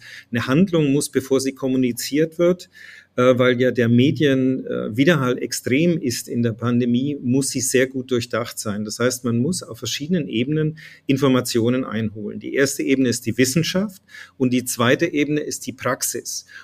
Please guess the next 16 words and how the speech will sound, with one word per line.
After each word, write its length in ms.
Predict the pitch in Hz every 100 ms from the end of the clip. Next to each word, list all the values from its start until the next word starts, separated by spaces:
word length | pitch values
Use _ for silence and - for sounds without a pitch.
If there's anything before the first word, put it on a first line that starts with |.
| _
Und, 380 | 127 127 123 -
äh, 320 | 131 131 131
der 120 | 135 131
Pandemierat 800 | 135 139 135 135 185 160 147
ist 220 | - 135 -
vielleicht 380 | 143 139 135
auch 180 | 143 143
eine 220 | 131 127
gute 500 | 123 147 147 127 123 120 _ _
Anregung, 800 | 135 180 180 139 120 117 117 123
äh, 160 | - 123
in 180 | 139 120
Zukunft 500 | 175 170 135 120 - _ -
Dinge 520 | 151 170 151 147 - -
strukturell 720 | - - 165 170 175 147 131
planerisch, 880 | 131 127 113 139 175 156 151 - -